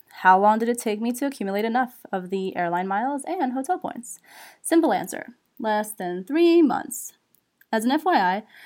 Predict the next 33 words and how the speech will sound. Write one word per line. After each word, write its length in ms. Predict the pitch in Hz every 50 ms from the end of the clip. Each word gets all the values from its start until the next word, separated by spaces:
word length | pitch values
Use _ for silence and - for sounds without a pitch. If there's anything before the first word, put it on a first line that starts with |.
| - - _ -
I 80 | 202
applied 400 | 202 202 - 220 202 196 196 202 - _ _ - - - -
to 380 | - 220 202 196 190 190 190 -
both 320 | - 233 294 311 294 - - -
of 220 | - - 185 180 185
these 240 | - 185 185 180 -
credit 240 | - 202 180 175
cards 540 | - - 180 175 175 175 175 175 - - - - _ _ _ _ -
in 280 | 202 190 190 185 185
January 640 | 170 185 190 185 180 185 180 170 165 175 180 196 - -
of 80 | 185
two 140 | - - 185
thousand 260 | - 165 165 165 175
sixteen. 540 | 170 - - - - - - - - 208 - _ _ _ _ _ _ _ _ _ _ _ -
Now, 260 | 220 226 214 175 - - _ _ - - - - - - _ _
how 180 | - - 349 403
does 100 | 359 277
this 140 | 254 240 247
translate 400 | - 220 196 196 190 202 196 190
in 60 | 196
terms 220 | - 196 190 190
of 60 | 185 185
a 60 | 185
timeline 560 | - 180 175 175 175 170 175 180 185 185 - _ -
for 140 | - - 240
you? 320 | 247 277 359 202 196 - - _ _ _ _ _ _ _ _ _ _ _ _ _ _ _ _ _ -
I 140 | 277 330
would 100 | 381 359
give 140 | 277 285 254
yourself 380 | 262 262 254 - 220 208 208 -
one 280 | 202 190 220 226 220
year 280 | 190 175 - - - - - - _ _ _ _ _ _ _ _ _ _ _ _ _ _
where 540 | - 220 214 220 214 214 208 208 208 196 -